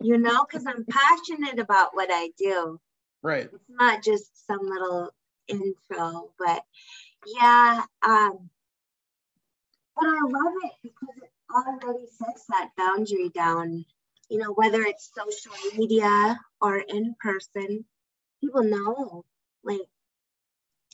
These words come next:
Speaker 1: I'm in recovery, I work in recovery.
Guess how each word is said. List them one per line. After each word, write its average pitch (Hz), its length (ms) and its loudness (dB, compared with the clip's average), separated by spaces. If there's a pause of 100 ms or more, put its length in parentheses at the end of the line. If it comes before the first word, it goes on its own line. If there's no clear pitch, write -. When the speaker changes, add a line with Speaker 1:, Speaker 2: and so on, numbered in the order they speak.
(220)
Speaker 1:
I'm 202 120 -8
in - 80 -18
recovery, 202 680 -2
I - 20 2
work 196 300 -4
in 196 80 -6
recovery. 190 800 -4